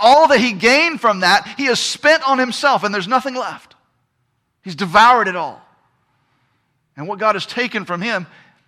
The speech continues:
he's given to you, Jacob. He's given to our family. And so, it, it, amazingly, Rachel and Leah, that,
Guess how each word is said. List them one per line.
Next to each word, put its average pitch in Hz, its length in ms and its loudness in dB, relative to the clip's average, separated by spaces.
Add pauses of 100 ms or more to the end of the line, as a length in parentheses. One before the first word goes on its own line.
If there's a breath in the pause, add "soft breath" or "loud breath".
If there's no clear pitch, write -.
(220 soft breath)
he's 170 240 -18
given 175 520 -18 (200)
to 143 100 -16
you, 147 240 -14
Jacob. 139 420 -18 (840)
He's 170 160 -18
given 196 280 -10
to 190 140 -16
our 156 160 -12
family. 165 640 -16 (1700)
And 143 120 -8
so, 190 240 -4
it, 175 180 -8
it, 170 260 -8
amazingly, 175 680 -4
Rachel 196 400 -2
and 165 160 -6
Leah, 185 320 -2
that, 151 140 -4